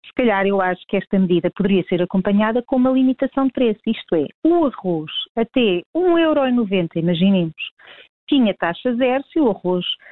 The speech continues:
fosse de um valor superior a, esta, a este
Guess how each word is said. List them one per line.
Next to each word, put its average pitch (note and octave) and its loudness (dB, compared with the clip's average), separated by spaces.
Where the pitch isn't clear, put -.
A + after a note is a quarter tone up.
fosse G#3+ -2
de G3 0
um F3+ 0
valor F#3 0
superior G#3 0
a, A3 -2
esta, G#3+ -2
a G#3 0
este G3+ 0